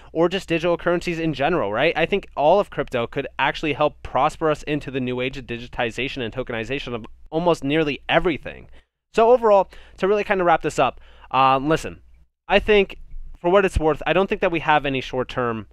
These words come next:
worries. I think short-term, I think things still look good. I think we'll s-, we will still have the major bull run by the end of December into January. We could even taper off a little bit later on in the months, maybe even to,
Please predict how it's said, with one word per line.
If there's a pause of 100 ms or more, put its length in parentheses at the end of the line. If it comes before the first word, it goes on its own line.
(120)
worries.
I
think (280)
short-term,
I
think
things
still
look
good. (300)
I
think
we'll
s-, (360)
we
will
still
have
the
major
bull
run (400)
by
the
end
of
December
into
January.
We
could
even
taper
off
a
little
bit
later
on
in
the
months,
maybe
even
to,